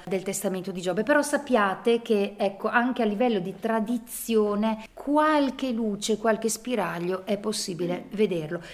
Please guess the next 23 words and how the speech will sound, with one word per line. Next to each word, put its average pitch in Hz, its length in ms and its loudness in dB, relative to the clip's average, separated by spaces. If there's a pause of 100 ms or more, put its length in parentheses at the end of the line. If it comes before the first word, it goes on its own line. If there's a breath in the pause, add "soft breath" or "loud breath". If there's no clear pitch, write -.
(140 loud breath)
Ma 233 200 0
veniamo, 233 380 6
insomma, 208 260 -2
invece 208 280 2
alla 180 120 0
tradizione 202 540 2
più 226 140 -10
famosa, 170 840 0 (200)
eh, 185 280 0
i 202 180 0
grandi 190 840 2
nomi 202 680 2
di 202 400 -6
peso. 175 760 2 (400 loud breath)
Eh, 190 220 4
cominciamo 214 540 4
per 196 140 -2
esempio 214 320 2
con 190 140 -4
un 190 80 0
Gregorio 190 540 2
Magno 165 880 0
che 233 400 8